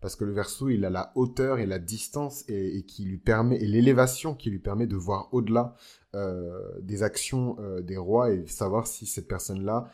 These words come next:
a vraiment, euh, les qualités qu'il faut pour diriger les foules, pour diriger les masses. Donc c'est hyper intéressant, euh, ce, ce, cette analyse parce que ça nous permet, euh, d'illustrer aussi,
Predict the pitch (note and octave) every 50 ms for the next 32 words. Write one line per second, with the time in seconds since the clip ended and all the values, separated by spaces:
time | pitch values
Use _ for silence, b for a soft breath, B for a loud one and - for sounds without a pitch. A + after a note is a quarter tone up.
0 | B B B B - F#2 G2 F2 F2 G#2 G2 G#2 G#2+ A2 A2+ A#2+ C3 C3 - -
1 | - F#2+ F#2 F2+ F2 F2 F2+ F#2 G2 G2+ - - A#2 A2 G#2+ - B2+ A#2+ - -
2 | G2 - - B2+ B2 B2+ A2+ G2 G#2 G2 F2 F2 G#2 A2+ A2+ G#2+ A2+ G#2 F#2+ A#2
3 | A#2 G2+ F#2 - - - - C3+ B2 - - - G2 F#2+ F#2 G2 G2+ G2+ G2+ A2+
4 | G#2+ G#2 G2+ G#2 G#2 F#2+ F#2+ - - - b b b b b b b b - A2
5 | G#2+ - - - B2+ A#2+ A#2+ D#3+ D#3+ D3+ C#3+ C3 C3 A2+ A#2 A#2 A#2 - B2+ B2+
6 | B2 A#2 G#2+ G2+ F#2+ F#2 F#2 - F2 - - - - - G#2+ G2 F#2 - - -
7 | - G2+ G2 F#2 - G#2 F2+ - G2 G#2+ G#2+ A#2 C#3+ C#3+ - - A2 F#2+ - -
8 | - G2+ G2 - - G2 G2+ F#2+ - A2 G#2+ A2 A#2+ C3 C3+ B2 A2 G2+ G2 G2+
9 | F#2+ A2+ G#2 G#2+ G#2 - - - - C3+ B2 A2 - - - C3+ C3+